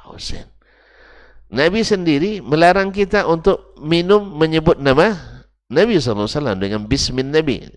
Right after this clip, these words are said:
Dilarang oleh Nabi sallallahu alaihi wasallam. Ketika ada seorang sahabat mengatakan, "Masya Allahu wa syi'ta." Ya. "Masya Allahu syi'ta," seperti yang engkau kehendaki dan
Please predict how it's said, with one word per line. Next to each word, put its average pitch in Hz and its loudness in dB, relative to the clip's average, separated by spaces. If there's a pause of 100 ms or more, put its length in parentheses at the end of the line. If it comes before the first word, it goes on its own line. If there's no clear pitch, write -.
(240)
Dilarang 123 0
oleh 98 0
Nabi 90 -2
sallallahu 80 -6
alaihi - -10
wasallam. 156 -6 (1200)
Ketika 90 -4
ada 87 -2
seorang 82 -4
sahabat 95 -2
mengatakan, 87 -8
"Masya 117 -4
Allahu 110 0 (640)
wa 101 2
syi'ta." - -4 (1200)
Ya. 117 -2 (640)
"Masya 120 4
Allahu 127 2
syi'ta," 107 -4
seperti 120 0
yang 113 -6
engkau 117 6
kehendaki 110 -4
dan 143 -4